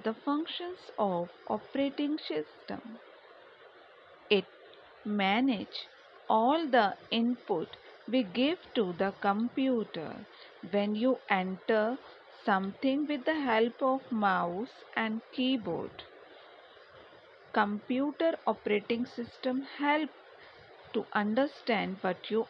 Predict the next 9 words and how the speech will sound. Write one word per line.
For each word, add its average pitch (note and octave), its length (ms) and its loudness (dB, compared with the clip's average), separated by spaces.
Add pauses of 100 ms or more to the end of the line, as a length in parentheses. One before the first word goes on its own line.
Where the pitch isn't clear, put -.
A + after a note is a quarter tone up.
enter. C4+ 400 0 (800)
It - 160 -4 (140)
help D#4 260 6 (140)
the A3+ 120 4 (160)
C B3 160 2 (140)
P D#4+ 160 2
U E3+ 240 -2 (420)
to D4+ 100 -2
process A3+ 640 2